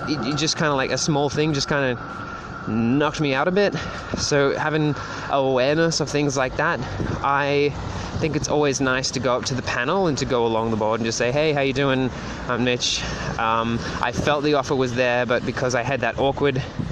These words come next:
normally I would do such a thing, but because I had that awkward little handshake with the girl just before going in, I, I second-guessed it and I went straight to the pianist.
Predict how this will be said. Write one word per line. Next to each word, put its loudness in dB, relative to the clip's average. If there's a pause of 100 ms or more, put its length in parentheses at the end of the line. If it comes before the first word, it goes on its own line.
(120)
normally 2
I 0
would 0
do 2
such 0
a 0
thing, 0
but -2
because -2
I 0
had -2
that 0
awkward 0 (300)
little -2
handshake 0
with -2
the 0
girl 2
just -4
before -2
going 0
in, 2 (680)
I, 0 (520)
I -2
second-guessed 0
it -2
and -2
I -2
went 0
straight -2
to -4
the -2
pianist. -2